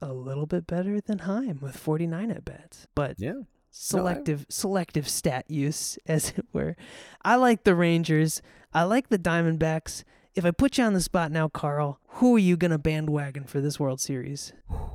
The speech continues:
Speaker 2: Well, I wanted to highlight something real quick, and that is w-, you've talked about the balance,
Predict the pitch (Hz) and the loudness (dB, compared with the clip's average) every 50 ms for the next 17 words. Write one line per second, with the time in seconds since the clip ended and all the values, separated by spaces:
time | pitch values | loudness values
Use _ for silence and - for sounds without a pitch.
0 | - - - - - 110 117 117 117 - - _ - - - - - - 123 123 | -12 -14 -16 -6 -2 0 2 2 0 0 -4 _ -18 -20 -20 -12 -6 -4 -2 0
1 | 170 175 160 135 123 107 - - _ - - - 113 117 107 98 87 80 - - | 2 2 0 0 -2 -4 -8 -10 _ -8 -4 -2 0 0 2 0 -2 -2 -2 -4
2 | 92 82 78 - 76 73 73 - - _ - 90 98 95 90 - - 95 87 - | -4 -4 -4 -6 -8 -8 -10 -12 -16 _ -8 -2 -2 -2 0 0 0 -2 -2 -2
3 | - - - 92 95 98 110 113 110 - 92 92 87 87 85 - - - - - | -4 -8 -8 -6 -4 -2 -2 -2 -2 -2 -2 -2 -2 -2 -4 -6 -8 -10 -12 -16
4 | - - - - _ _ _ - 95 113 120 123 - - 104 85 95 73 - 127 | -20 -20 -20 -20 _ _ _ -20 -18 -14 -12 -12 -10 -10 -12 -12 -12 -6 0 0
5 | 156 185 185 - - 151 135 123 - - 127 - 120 92 - 101 107 113 113 113 | 2 2 2 0 0 0 0 0 0 -2 0 -2 0 -2 -2 -2 0 -2 -4 -6
6 | - - - - | -8 -10 -10 -10